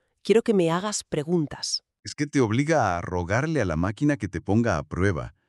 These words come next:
Speaker 2: Es una forma brillante de encuadrar mentalmente a quien lo usa.
Speaker 1: Totalmente. Establece como un contrato de aprendizaje.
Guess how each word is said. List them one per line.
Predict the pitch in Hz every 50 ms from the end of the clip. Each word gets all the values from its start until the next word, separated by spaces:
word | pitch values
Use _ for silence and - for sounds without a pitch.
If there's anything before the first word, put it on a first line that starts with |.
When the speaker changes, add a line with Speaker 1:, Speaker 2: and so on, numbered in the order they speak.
| _ _ _ _ -
Speaker 2:
Es | - 110 - 170
una | 175 160 131
forma | - 135 143 160 165 156 151 - _ -
brillante | 80 80 92 90 85 80 87 104 131 156 156 156 165 139
de | 113 98 87
encuadrar | 82 80 78 - 80 73 73 78 101 117 135
mentalmente | 135 127 107 101 113 107 101 104 113 123 120 127 110
a | 85 78
quien | - 90 80 71
lo | 67 67
usa. | 76 90 95 - - 58 60 - _ _ _ -
Speaker 1:
Totalmente. | - 101 - - 196 196 196 196 190 185 170 - 143 135 127 - _ _ _ _ _ _ _ -
Establece | - 180 - 208 185 226 262 - 370
como | - 320 262 262
un | 262 240
contrato | - 240 220 - 214 214 240
de | 220 196
aprendizaje. | 156 - 156 147 139 131 - 143 123 - - 131 123 _